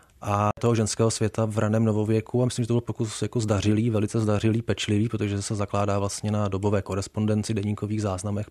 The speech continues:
převážně. A ty jsou uloženy nejen v českých archivech, ale v podstatě po celé Evropě, hlavně ve Španělsku a, a i jinde samozřejmě. A musím říct, že, eh, tam, řekněme, otvírá takovou tu paralelu,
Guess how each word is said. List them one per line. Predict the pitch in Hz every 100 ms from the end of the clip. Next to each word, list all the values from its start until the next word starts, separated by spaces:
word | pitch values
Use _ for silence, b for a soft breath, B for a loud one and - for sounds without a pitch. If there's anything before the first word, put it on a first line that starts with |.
| _ _ _ _
převážně. | - 101 92 95 95 104 - B B B B
A | - 95 92
ty | 90
jsou | 98 107
uloženy | 107 101 104
nejen | 101 104
v |
českých | - 98 113 -
archivech, | 95 - 95 98 -
ale | 98
v | 92
podstatě | 104 - 104 110
po | 98
celé | - 107
Evropě, | 104 95 92 98 95
hlavně | 98 98
ve | 95
Španělsku | - 101 95 92 - -
a, | 101 -
a | 110
i | 113
jinde | 98 90 87 95
samozřejmě. | - 95 95 - 95 98 98 110 - B B B B
A | - 104 101 98 98
musím | 98 104 - 113
říct, | 110 117
že, | 113 123
eh, | 123 123 - 110 104 104 101
tam, | - 117 113 110 _ - -
řekněme, | 107 120 120
otvírá | 117 113 113 123 120
takovou | 117 - 113
tu | 113
paralelu, | - - 110 117 120 120